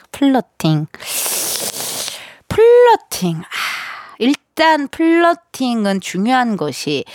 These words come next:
상대방도 나에게 약간 호감이 있나 없나, 그걸 좀 파악한 후에 플러팅을 시작하는 게 좋거든요.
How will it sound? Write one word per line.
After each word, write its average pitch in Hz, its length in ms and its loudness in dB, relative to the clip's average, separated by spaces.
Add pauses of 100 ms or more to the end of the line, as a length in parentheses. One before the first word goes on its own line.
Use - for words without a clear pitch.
(280)
상대방도 349 840 2
나에게 202 600 0
약간 180 540 -4 (140)
호감이 330 440 0
있나 202 440 0
없나, 156 580 -4
그걸 269 220 -2
좀 269 160 -4
파악한 381 500 -2
후에 320 500 2 (360)
플러팅을 330 380 0
시작하는 - 400 -2
게 269 80 0
좋거든요. 170 1040 -2